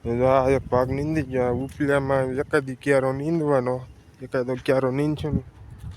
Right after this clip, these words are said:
ત્યાં રચકોની વાઢવાનો ટાઈમ થઈ જાય છે. આ રચકોની વાઢીને ખીલે નાખી દીધું હે. આ ત્રણે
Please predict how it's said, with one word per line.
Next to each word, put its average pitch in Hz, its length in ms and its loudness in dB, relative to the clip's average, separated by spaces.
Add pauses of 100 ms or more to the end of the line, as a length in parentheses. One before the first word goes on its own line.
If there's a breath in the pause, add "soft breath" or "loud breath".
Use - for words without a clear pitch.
(180)
ત્યાં 131 220 -6
રચકોની 131 420 -12
વાઢવાનો 131 440 -6
ટાઈમ 135 320 -6
થઈ 139 200 -14
જાય 139 140 -6
છે. 143 120 -10 (220)
આ 143 60 -8
રચકોની 143 640 0 (100)
વાઢીને 139 360 2
ખીલે 131 380 0
નાખી 135 380 -2
દીધું 131 360 0
હે. 113 140 2 (480)
આ 101 60 -8 (100)
ત્રણે 127 560 0